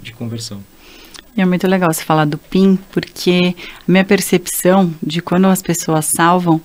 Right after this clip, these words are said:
Speaker 2: o tempo de vida de um conteúdo ali é muito maior do que nas outras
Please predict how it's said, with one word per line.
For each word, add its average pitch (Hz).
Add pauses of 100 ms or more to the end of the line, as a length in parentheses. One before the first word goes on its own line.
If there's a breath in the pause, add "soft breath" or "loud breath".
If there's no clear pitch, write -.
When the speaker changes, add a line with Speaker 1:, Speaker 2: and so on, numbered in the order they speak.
(140)
Speaker 2:
o 185
tempo 226
de 180
vida 165
de 165
um 170
conteúdo 165
ali 175
é 175
muito 175
maior 185
do 180
que -
nas 190
outras 185